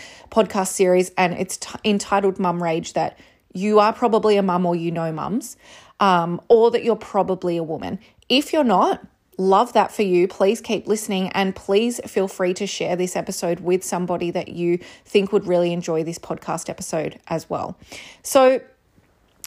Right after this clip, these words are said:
like I said, it's not just specifically for mums, not just specifically for women or people that identify as women,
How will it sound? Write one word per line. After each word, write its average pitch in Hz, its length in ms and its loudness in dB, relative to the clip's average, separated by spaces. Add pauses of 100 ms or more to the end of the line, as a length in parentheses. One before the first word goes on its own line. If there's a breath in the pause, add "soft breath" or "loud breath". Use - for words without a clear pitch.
(180)
like 233 240 4
I 311 80 0
said, 185 400 2
it's 226 260 2
not 262 400 0
just - 540 0
specifically 190 680 -2
for 175 300 -2
mums, 160 320 -4
not 196 220 -4
just 226 280 0
specifically 214 600 -4
for 185 260 0
women 170 400 -6 (320 loud breath)
or 196 100 0
people 185 360 -4
that 180 120 0
identify 175 720 -2
as 170 260 -4
women, 170 340 -4